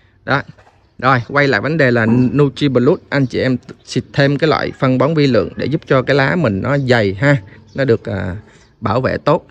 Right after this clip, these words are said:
tránh nắng, tránh mưa. Còn cái chuyện mà nắng mưa thì sẵn tiện nói luôn,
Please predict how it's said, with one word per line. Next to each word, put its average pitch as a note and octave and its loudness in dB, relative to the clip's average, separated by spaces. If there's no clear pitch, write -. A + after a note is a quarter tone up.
tránh D#3 -2
nắng, E3 -2
tránh E3+ -6
mưa. C#3 0
Còn A2 -2
cái D#3+ -2
chuyện A#2+ -2
mà A#2 -2
nắng C#3 0
mưa D3+ 2
thì A2+ -6
sẵn D#3 -6
tiện G#2+ -2
nói C#3 0
luôn, D3+ 2